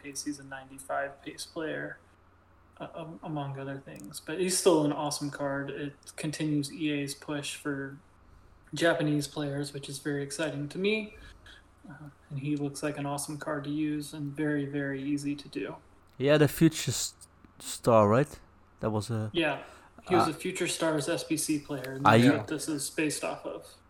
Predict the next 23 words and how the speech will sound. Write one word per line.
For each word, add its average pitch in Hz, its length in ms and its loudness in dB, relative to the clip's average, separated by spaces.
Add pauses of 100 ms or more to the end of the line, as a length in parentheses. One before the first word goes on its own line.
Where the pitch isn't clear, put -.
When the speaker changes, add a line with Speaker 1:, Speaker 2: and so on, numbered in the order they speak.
Speaker 2:
Yeah, 110 220 4
and 107 80 4
I 110 40 6
used 120 320 4
that 123 240 6
card 101 320 6
on 101 180 2
the 101 80 0
P 110 180 -2
C 123 240 -2
variant 135 500 4 (800)
of, - 220 -14
uh, 123 280 4 (220)
fifa. 165 320 0 (800)
I 107 140 6
love 107 400 8
that - 220 -2
card 90 280 -2
as 92 200 -6
a - 20 -4
right 95 220 -2
winger 101 180 -2
then. 110 200 -6